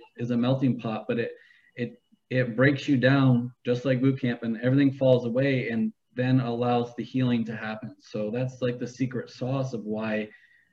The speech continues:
we do it the way we do. Um, and when covid hit, we had to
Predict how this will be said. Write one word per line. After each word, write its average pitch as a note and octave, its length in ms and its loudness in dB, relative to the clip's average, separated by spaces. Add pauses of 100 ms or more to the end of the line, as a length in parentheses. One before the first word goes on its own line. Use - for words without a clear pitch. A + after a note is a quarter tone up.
we A#2 180 -4
do B2 220 0
it A#2+ 80 -2
the A#2 80 -6
way G#2+ 200 0
we G2 160 -8
do. B2 480 -2 (400)
Um, G2 480 -10 (720)
and A2+ 180 -4
when A2 160 -2
covid D#3+ 420 0
hit, A#2 220 0
we A#2 140 -6
had A#2+ 200 -2
to A2 220 -4